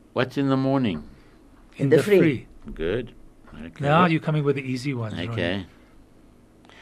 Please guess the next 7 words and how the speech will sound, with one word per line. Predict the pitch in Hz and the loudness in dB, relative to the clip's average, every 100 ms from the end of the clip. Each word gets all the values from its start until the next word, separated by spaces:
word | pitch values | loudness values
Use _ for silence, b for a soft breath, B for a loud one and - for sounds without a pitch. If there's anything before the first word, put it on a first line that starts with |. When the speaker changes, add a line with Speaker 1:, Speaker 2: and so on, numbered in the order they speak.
| B B B - | B B B -2
Speaker 1:
What's | 170 185 | 2 4
a | |
gangster? | 170 180 208 180 - 104 73 - - - - - - - - - - - - | 4 4 4 2 0 -2 -2 -14 -20 -20 -20 -20 -20 -20 -20 -20 -20 -12 -6
Speaker 3:
Oh, | |
uh, | 131 | -4
Speaker 2:
Ah, | 139 143 143 143 | -2 0 2 0
Speaker 3:
no, | 135 | 0